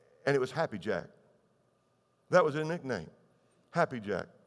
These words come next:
Bill Happy Jack Smith. I don't know what that name was or not, but I know his nickname was Happy Jack. And he looked at me and he said, "Can I tell you something?" I said, "Well, sure you can." He said, "That is a fine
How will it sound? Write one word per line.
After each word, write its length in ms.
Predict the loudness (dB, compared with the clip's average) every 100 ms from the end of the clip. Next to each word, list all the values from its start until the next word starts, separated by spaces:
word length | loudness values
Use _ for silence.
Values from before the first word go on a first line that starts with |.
| _ _ _ -8
Bill 420 | -2 0 2 0 4
Happy 280 | 4 4 2
Jack 300 | 2 4 2
Smith. 380 | -2 2 2 2 0
I 80 |
don't 100 | 0
know 60 | -2
what 140 | -4
that 180 | -4 -2
name 160 | -2 -2
was 180 | -4 -2
or 60 |
not, 240 | 2 2 0 -8
but 140 | 0 2
I 20 |
know 160 | 4 4
his 160 | 2
nickname 500 | 6 10 10 8 6
was 140 | 4 8
Happy 320 | 8 8 4
Jack. 320 | 4 4 4 -6 -20 -20 _ _ _ _ _ _ _ _ 0
And 100 | 2
he 80 | 6
looked 220 | 6 6
at 140 | 4
me 120 | 4 4
and 100 | 4
he 80 |
said, 360 | 2 6 6 6 -6 2
"Can 120 | 6
I 60 | 6
tell 260 | 8 4
you 120 | 4 0
something?" 440 | 4 4 4 2
I 80 | 2
said, 160 | 2
"Well, 160 | 2 2
sure 340 | 0 -6 -8
you 160 | -6 -8
can." 360 | -2 -2 -2 -6 -14 -2
He 100 | 0
said, 320 | 4 6 6
"That 220 | 6 6
is 240 | 6 4 4
a 100 | 0 -2 -16 2
fine 580 | 6 8 6 4 2